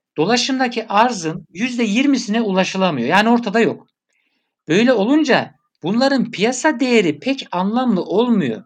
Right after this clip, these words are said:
açıkçası. Neden? Çünkü, e, hani reel ekonomide, yani şu anki mevcut ekonomide bir anlamı olmayan Bitcoin'lerin de market cap'e dahil edilmesi gerçeği yansıtmıyor.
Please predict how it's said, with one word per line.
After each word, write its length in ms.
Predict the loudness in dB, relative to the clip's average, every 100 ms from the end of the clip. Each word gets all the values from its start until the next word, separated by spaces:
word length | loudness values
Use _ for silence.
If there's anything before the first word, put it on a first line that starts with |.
| -14
açıkçası. 540 | -14 -12 -12 -12 -14 _ _ _ _ _ -2
Neden? 520 | 2 4 2 0 -16 _ _ _ _ -4
Çünkü, 440 | 2 2 2 -2 -4 -16 -20 _ _ _ -20 _ -20 -20 _ -6
e, 280 | -2 -2 0
hani 280 | 0 2 4
reel 240 | 6 6
ekonomide, 600 | 4 -2 0 0 2 2
yani 340 | 2 4 2 0
şu 180 | 2 2
anki 220 | 2 0
mevcut 420 | 0 -2 -2 -6
ekonomide 680 | -6 -4 -4 -2 -2 0 0
bir 220 | 0 0 0
anlamı 360 | 2 2 2
olmayan 840 | 0 2 2 4 2 2 0 0 -6 -14 _ _ _ _ -12
Bitcoin'lerin 1000 | -2 0 0 -2 2 4 4 4 6 4
de 100 | 2
market 540 | 0 -4 -2 -4 -2
cap'e 380 | -4 -2 -4 0
dahil 520 | 2 2 2 0 2
edilmesi 560 | 0 0 0 -2 -2 2
gerçeği 480 | 2 2 0 0
yansıtmıyor. 720 | 0 -2 -2 -4 -2 -4 -4